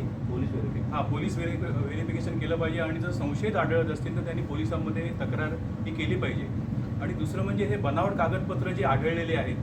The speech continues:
Speaker 2: तर ही बनावट कागदपत्र देणारे जे कोणी आहेत, त्या रॅकेटची पाळंमुळं खोदून काढून त्यांच्यावरती पण कठोरात कठोर कारवाई करावी, असं एक आम्ही आवाहन करत आहोत. आणि घुसखोरांना जे आश्रय देत आहेत, अगदी त्यांना जामीन मिळवण्यासाठी पण जे प्रयत्न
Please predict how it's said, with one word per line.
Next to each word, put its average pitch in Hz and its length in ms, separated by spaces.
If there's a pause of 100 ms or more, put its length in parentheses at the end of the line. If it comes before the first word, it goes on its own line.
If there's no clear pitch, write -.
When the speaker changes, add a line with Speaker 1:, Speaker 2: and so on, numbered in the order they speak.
(100)
Speaker 2:
तर 123 40
ही 110 100
बनावट 202 320
कागदपत्र 202 800 (500)
देणारे 190 340
जे 202 100
कोणी 180 220
आहेत, - 400
त्या 196 180
रॅकेटची 165 500
पाळंमुळं - 540 (520)
खोदून 196 260
काढून 160 380 (300)
त्यांच्यावरती 143 440
पण 185 200
कठोरात 170 280
कठोर 151 320
कारवाई 151 400
करावी, 151 440 (460)
असं 170 160
एक 175 140
आम्ही 165 360
आवाहन 151 320
करत 156 260
आहोत. 143 160 (420)
आणि - 120
घुसखोरांना - 680
जे 220 120
आश्रय 202 320
देत 175 220
आहेत, - 120 (720)
अगदी 143 280
त्यांना 185 520
जामीन 135 280
मिळवण्यासाठी 180 560
पण 185 180
जे 185 80
प्रयत्न 165 360